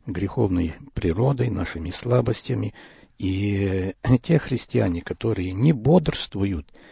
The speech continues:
не понимают важности этого, они могут быть, <clears throat> по-, м, попадать под влиянием, э, э, духов злобы поднебесной и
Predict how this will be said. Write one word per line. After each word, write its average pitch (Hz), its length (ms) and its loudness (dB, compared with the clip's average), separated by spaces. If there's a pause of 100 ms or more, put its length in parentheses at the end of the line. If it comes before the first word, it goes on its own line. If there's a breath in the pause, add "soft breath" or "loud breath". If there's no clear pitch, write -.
(200 loud breath)
не 113 160 0
понимают 113 760 4
важности 110 680 0
этого, - 460 -8 (220 loud breath)
они 131 380 2
могут 120 500 -2
быть, 110 640 -2
<clears throat> - 720 0
по-, - 80 -2
м, 101 640 -4
попадать 104 500 2
под 90 200 -2
влиянием, 95 680 0 (360 loud breath)
э, 87 100 -2
э, 87 480 -2
духов 98 480 0
злобы 92 400 -2
поднебесной 104 840 0 (420 loud breath)
и 120 560 4